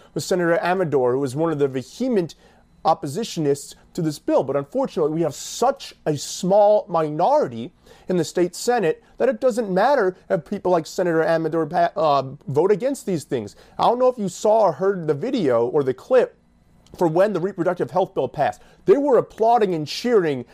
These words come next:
like they just won the World Series or the Super Bowl. It was sickening. It was a disgrace. And Justin went into the moral implications of this on his show yesterday. And now it looks like other states are looking to file suit. Vermont, Bernie Sanders' country,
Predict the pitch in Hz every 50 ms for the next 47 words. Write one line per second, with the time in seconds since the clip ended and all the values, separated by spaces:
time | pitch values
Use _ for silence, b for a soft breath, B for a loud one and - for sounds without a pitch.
0 | b b - 160 160 - 185 190 165 180 175 - 180 185 190 190 175 143 143 180
1 | 190 180 143 - - 202 196 185 170 147 156 139 135 - - - 208 196 - 131
2 | 113 117 110 - b b b b _ - 185 - 180 175 147 117 - - _ _
3 | - - - - - - 233 226 - 160 135 113 104 101 - _ _ - 156 156
4 | 143 143 139 143 127 - - - 220 220 196 135 117 - - b b b b -
5 | 139 143 120 196 202 214 - - 226 208 196 185 180 196 202 190 175 156 151 143
6 | 143 170 190 190 175 180 180 170 - 160 - - 175 175 175 - 170 160 143 156
7 | 147 151 147 - b b b b b b - 151 156 165 165 160 - - - 147
8 | 139 143 165 175 175 - - 147 135 120 110 104 98 b b b b - 143 147
9 | 185 247 285 294 240 196 175 175 190 185 - - 165 175 - - 202 214 220 202
10 | - - 185 175 165 - 160 156 160 156 - 175 160 - - 170 165 170 165 165
11 | - - - 226 151 113 - 156 156 170 226 269 269 175 123 110 - 139 147 170
12 | 180 175 - 208 220 240 226 196 165 - - - 156 139 123 - - 113 104